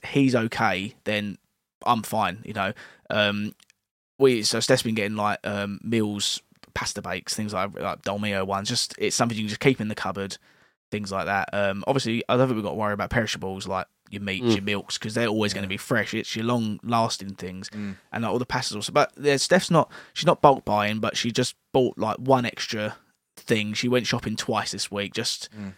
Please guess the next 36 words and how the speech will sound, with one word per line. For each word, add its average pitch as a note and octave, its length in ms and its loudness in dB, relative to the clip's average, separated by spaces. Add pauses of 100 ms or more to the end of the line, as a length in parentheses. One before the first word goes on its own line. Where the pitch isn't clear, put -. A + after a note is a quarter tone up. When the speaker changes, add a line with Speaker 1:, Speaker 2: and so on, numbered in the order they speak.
Speaker 1:
to C3 60 4
get - 120 2
something A2 180 0
for G#2+ 80 -10
the G#2 100 -6
weekend. G#2 600 -2
You G#2 60 -6
know, G2 340 -4 (200)
she's - 180 -4
gonna A2 160 0
go F#2+ 100 2
again G2+ 200 -2
on G2 80 -4
Monday. G2+ 500 0
It, A#2 260 -4
Speaker 3:
Yeah. G2+ 120 -14 (360)
Speaker 1:
we're B2+ 100 6
not C#3 200 4
panic A2 340 0
buying. G#2 240 0
We're A2 80 -2
just, - 320 -6 (420)
just A#2+ 160 -6
getting G#2 280 0 (100)
an, A2 140 0
an G#2+ 60 -4 (340)
extra C3+ 260 0
little G2+ 140 0
thing, A2 160 -2
if A2 80 -6
that B2 120 6
makes A#2 220 0
sense. F#2+ 320 0
You G#2+ 80 -6
know. G2+ 120 0
Speaker 3:
Yeah. G#2 160 -2